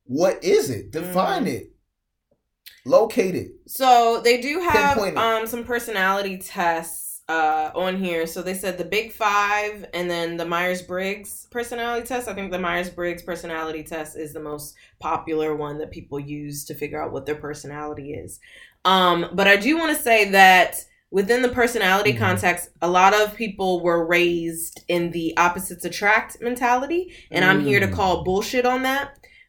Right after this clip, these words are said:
Speaker 2: because
Speaker 1: Please
Speaker 2: while,
Speaker 1: speak on this.
Speaker 2: while opposites may attract in the universe,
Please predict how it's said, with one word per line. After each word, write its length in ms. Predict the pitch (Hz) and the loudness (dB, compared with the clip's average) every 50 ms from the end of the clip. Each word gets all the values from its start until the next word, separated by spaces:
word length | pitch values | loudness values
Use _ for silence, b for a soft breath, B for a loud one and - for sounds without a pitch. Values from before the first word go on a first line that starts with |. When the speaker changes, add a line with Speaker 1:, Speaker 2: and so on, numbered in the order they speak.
| b | b
Speaker 2:
because 880 | - 185 185 185 - 214 185 185 180 180 175 175 175 170 170 170 - - b b b b b b _ | -4 -4 -2 0 2 4 6 6 6 6 6 4 4 0 -2 -6 -10 -14 b b b b b b _
Speaker 1:
Please 120 | - 175 190 | -2 6 8
Speaker 2:
while, 200 | 208 214 233 247 | 10 10 10 8
Speaker 1:
speak 160 | - 139 131 | 4 2 2
on 140 | 127 113 107 | 0 -2 -2
this. 220 | 104 98 90 - - - | -4 -6 -6 -8 -12 -2
Speaker 2:
while 240 | - 196 226 240 254 | 4 8 8 10 10
opposites 560 | - - 247 277 - 381 - - 320 269 285 | 10 8 6 6 6 2 -4 -4 -6 -6 -2
may 180 | 302 285 269 262 | 0 2 4 4
attract 500 | 247 247 - 262 262 240 240 240 - - - | 2 2 2 6 8 8 8 8 4 0 -2
in 140 | 208 208 202 | -2 0 0
the 80 | 190 | 0
universe, 800 | 190 185 190 208 233 240 233 294 294 311 330 320 - - - | 0 0 0 0 0 2 2 2 2 0 0 -4 -6 -8 -10